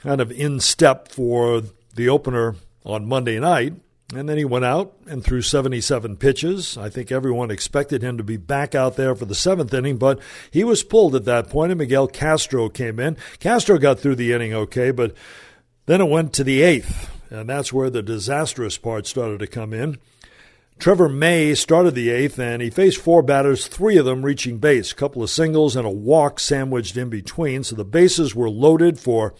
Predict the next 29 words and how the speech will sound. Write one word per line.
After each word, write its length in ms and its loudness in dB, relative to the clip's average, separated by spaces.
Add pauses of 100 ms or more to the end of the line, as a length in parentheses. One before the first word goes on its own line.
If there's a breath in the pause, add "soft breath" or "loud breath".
(300 soft breath)
Aaron 320 0
Loup, 560 2
the 100 -2
other 240 2
acquisition 760 -4 (400 loud breath)
that 200 -10
the 40 -12
Mets 320 -4
added 400 0
to 100 -6
their 200 -2
bullpen, 580 -2 (280 loud breath)
and 120 -6
the 60 2
only 220 2
left-hander 560 0
that's 260 -4
out 220 2
there, 180 -4
but 140 -4
he 100 2
had 140 4
to 80 -2
come 180 -4
in 140 -2
and 100 -6
get 220 -2
Bryce 320 0
Harper 480 -4